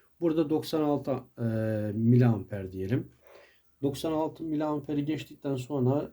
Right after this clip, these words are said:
yani yüz miliampere geldikten sonra kapanacak. Ee, bakalım. Doğru mu tahmin ediyorum? Evet.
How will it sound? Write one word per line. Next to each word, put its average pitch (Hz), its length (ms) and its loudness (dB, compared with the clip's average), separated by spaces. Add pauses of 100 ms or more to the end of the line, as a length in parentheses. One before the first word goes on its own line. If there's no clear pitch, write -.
yani 123 280 2
yüz 143 260 2
miliampere 123 480 2
geldikten 127 500 0
sonra 123 280 -4
kapanacak. 123 640 -4 (1120)
Ee, 104 40 -14 (840)
bakalım. 123 440 -10 (1300)
Doğru 107 200 -8
mu 104 160 -10
tahmin 95 340 -14
ediyorum? 90 560 -10 (100)
Evet. 120 400 -4